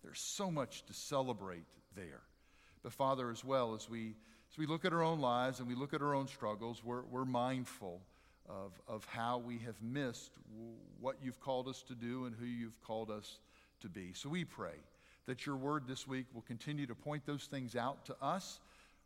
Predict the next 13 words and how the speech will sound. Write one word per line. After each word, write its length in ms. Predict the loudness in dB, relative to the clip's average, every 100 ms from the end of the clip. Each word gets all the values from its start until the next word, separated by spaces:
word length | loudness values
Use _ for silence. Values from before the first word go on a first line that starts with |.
| 0
words 220 | 2 2
of 80 | 0
encouragement 680 | -2 4 6 6 4 0 -2
that 120 | -2
we 120 | 2
need 240 | 4 2
to 80 | 0
hear, 340 | -6 -4 -6 -8 -10
of 100 | -8
your 200 | 0 2
delight 580 | 2 0 2 0 0 -4 -12 -12 -6
in 120 | 0
us, 380 | 0 0 -6